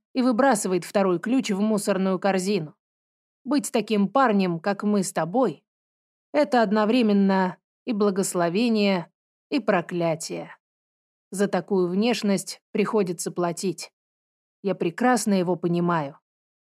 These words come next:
Я слишком хорошо знаю, о чем он говорит. Он видит сына только по средам и два раза в месяц по выходным. А во время футбольного сезона и того меньше". Я меняю тему.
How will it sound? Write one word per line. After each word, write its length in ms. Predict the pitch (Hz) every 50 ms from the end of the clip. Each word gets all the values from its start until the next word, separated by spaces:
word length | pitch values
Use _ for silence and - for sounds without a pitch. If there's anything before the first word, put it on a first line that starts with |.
| _ _
Я 140 | 226 220 202
слишком 440 | - 226 233 226 202 - 220 202
хорошо 420 | 185 - 214 214 202 196 - 220 202
знаю, 520 | 180 196 214 240 240 214 170 147 143 - _ _
о 100 | 214 196 190
чем 240 | - 214 190 180
он 200 | 185 180 170 160
говорит. 600 | 160 170 170 170 170 170 165 143 _ _ - _ _ _ _ _ _ _ _ _
Он 180 | - 247 247 233
видит 300 | 220 220 202 214 208 208
сына 420 | - - - 294 269 226 190 175
только 320 | 165 - 214 208 202 202 208
по 140 | - - 202
средам 640 | 202 - 202 185 180 180 233 240 202 170 156 - _ _ _ _
и 100 | - 262
два 200 | 202 220 220 240
раза 260 | 233 220 214 196 208 202
в 80 | 180
месяц 460 | 208 214 233 262 247 - 185 160 -
по 140 | - _ -
выходным. 680 | 190 196 190 - 208 185 175 190 208 220 202 160 - _ _ _ _ _ _ _ _ _ _ _ _ _
А 80 | - 220
во 120 | 214 220
время 280 | 214 240 240 226 220 208
футбольного 640 | 214 240 202 180 180 233 240 220 214 214 208 208 202
сезона 640 | 202 - 214 202 185 240 262 254 208 180 156 147 - _ _ _ _ _
и 100 | _ 254
того 320 | 220 - 220 214 226 254 233
меньше". 540 | 202 180 156 147 143 - - - - - _ _ _ _ _ _ _ _ _ _ _ _
Я 160 | 202 190 185
меняю 400 | 185 190 185 185 185 185 180 180
тему. 460 | 175 - 220 196 165 151 147 135 _